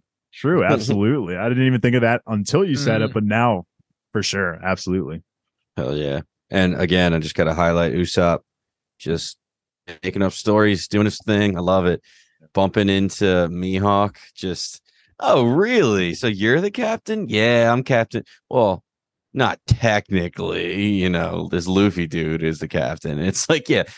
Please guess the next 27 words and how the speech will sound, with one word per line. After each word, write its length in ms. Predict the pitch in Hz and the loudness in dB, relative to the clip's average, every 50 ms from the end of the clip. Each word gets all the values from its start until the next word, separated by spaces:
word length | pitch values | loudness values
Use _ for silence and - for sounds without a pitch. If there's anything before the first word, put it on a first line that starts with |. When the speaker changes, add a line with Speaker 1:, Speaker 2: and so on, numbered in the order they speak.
| - - | -8 -2
Speaker 2:
not 260 | - 117 117 - - - | 0 0 0 -2 -4 -2
technically, 600 | - - 127 117 - 117 104 90 - 95 95 92 | 0 0 0 0 0 -2 -4 -2 -2 -4 -4 -2
<laughs> 120 | 90 107 | 0 -2
because 340 | 110 - - 127 110 101 98 101 98 | -2 0 0 0 0 0 -2 -2 0
there's 240 | 92 113 113 104 90 | 0 2 2 2 2
no 280 | 98 107 110 117 110 | 2 4 4 4 4
way 140 | 104 104 104 | 4 2 2
in 60 | 101 | 2
hell 180 | 98 101 95 92 | 0 0 0 0
you're 140 | 90 87 82 | -2 -2 -2
the 100 | 87 85 | -2 -4
captain." 440 | - 90 87 87 85 - 87 85 82 - - - - - _ _ | -2 -2 -2 -2 -2 -4 -4 -6 -6 -8 -14 -20 -20 -20 _ _
But 240 | - 98 92 87 - | 2 2 2 2 0
just 260 | - 98 95 85 - | -2 -2 -2 -2 -4
brilliant. 520 | - 90 87 87 85 85 85 82 80 69 - | -4 -2 0 2 2 2 0 0 -2 -4 -6
I 100 | 76 78 | -6 -4
love 240 | 80 80 78 78 80 | -2 -2 -2 0 -2
it. 180 | 78 76 - _ _ _ _ _ _ _ | -2 -4 -4 _ _ _ _ _ _ _
And 560 | - 92 92 90 85 85 85 85 82 - - - _ _ _ _ _ _ _ _ - | -2 0 2 2 2 0 0 -2 -4 -6 -10 -16 _ _ _ _ _ _ _ _ -2
I 140 | 95 95 95 | 0 2 2
love 600 | 95 95 98 98 101 101 98 92 90 90 92 92 - _ _ _ _ _ _ _ _ _ _ _ _ _ 98 | 4 4 4 4 4 4 4 2 0 -4 -8 -14 -20 _ _ _ _ _ _ _ _ _ _ _ _ _ -4
Zoro's 520 | 87 95 90 95 95 90 90 90 87 78 | -2 2 2 4 4 4 2 2 0 0
reaction 480 | 90 90 87 85 87 85 - - 90 87 | 2 2 2 2 0 0 -2 -4 -4 -4
when 160 | 87 85 82 | -4 -4 -4
Mihawk 420 | 80 82 85 85 85 87 82 80 - | -2 -2 -2 -2 0 0 -2 -2 -2
walks 300 | 87 85 82 80 - - | -2 -2 -2 -2 -2 -4
over, 420 | 76 71 64 57 50 50 52 - | -4 -4 -4 -6 -8 -10 -10 -12